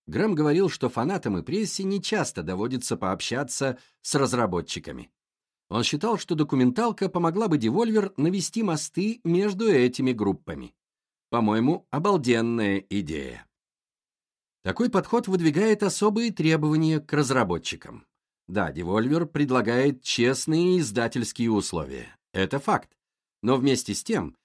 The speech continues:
они честно воплощают в жизнь свое желание ставить разработчиков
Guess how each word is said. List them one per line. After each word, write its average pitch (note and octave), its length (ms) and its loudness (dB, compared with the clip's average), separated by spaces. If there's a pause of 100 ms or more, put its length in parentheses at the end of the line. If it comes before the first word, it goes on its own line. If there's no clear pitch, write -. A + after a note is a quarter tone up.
(200)
они D#3 260 2
честно G#3+ 400 2
воплощают F3 640 0
в G2 80 -4
жизнь F#3+ 360 0
свое E3+ 320 2
желание E3 540 2
ставить D3+ 400 0
разработчиков A#2 960 0